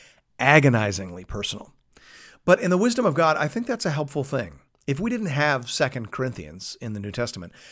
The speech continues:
I imagine we might think of the Apostle Paul as a sort of theological and ecclesiological robot. He just, you know,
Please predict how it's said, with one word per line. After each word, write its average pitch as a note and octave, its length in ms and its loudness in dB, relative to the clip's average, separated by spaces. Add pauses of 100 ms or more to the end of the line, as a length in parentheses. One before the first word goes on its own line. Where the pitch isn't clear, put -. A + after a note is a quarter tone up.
(280)
I C#3+ 80 0
imagine D#3 420 2
we C#3+ 120 2
might E3 260 0
think A#3 240 0
of A#2 160 0
the A2+ 80 -2
Apostle A#2 380 -2
Paul B2+ 200 0
as A#2+ 140 -2
a B2 60 -6
sort C#3 180 0
of B2+ 100 -4
theological C#3+ 800 0
and B2 180 -6
ecclesiological B2 880 0
robot. A#2 540 2 (300)
He - 100 -10
just, - 300 -12
you B2 60 -8
know, G2+ 100 -10